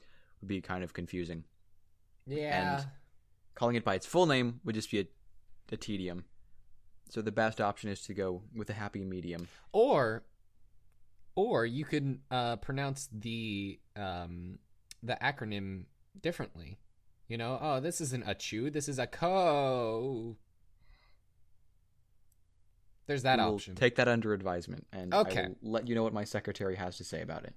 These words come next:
Speaker 2: Mm.
Speaker 1: So, let's say instead of having dreams of being a fighter plane, you had dreams of being a fighter pilot.
Speaker 2: As is more likely.
Speaker 1: Right. Um, and there are a lot of weird things that might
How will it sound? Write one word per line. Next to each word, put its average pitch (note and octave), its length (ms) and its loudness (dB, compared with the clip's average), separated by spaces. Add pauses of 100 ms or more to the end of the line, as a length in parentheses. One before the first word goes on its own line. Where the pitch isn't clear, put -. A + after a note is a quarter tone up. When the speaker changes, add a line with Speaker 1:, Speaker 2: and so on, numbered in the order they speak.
(100)
Speaker 2:
Mm. G#2 260 -2 (640)
Speaker 1:
So, C#3+ 280 6 (1400)
let's D3 200 2
say C3+ 280 4 (460)
instead B2+ 400 6
of A#2 120 10
having A#2 300 6
dreams G#2+ 260 4
of G2+ 100 -4
being G#2 220 2
a G2+ 40 -2
fighter G2 340 0 (260)
plane, D3 460 2
you B2 80 4
had A#2 80 6
dreams A2 260 2
of G2 120 -10
being G#2 180 0
a G2 40 -4
fighter E3 280 -2
pilot. - 420 4 (600)
Speaker 2:
As B2 420 -2
is G#2 260 -4
more F#2+ 240 -4
likely. A2 460 -4 (540)
Speaker 1:
Right. F2 240 0 (1000)
Um, A#2 160 6
and B2+ 100 4
there C#3 60 6
are D3 60 6
a - 20 4
lot C#3+ 180 10
of A#2+ 140 0
weird B2 280 10
things A2+ 400 6
that G#2+ 120 2
might G#2+ 240 0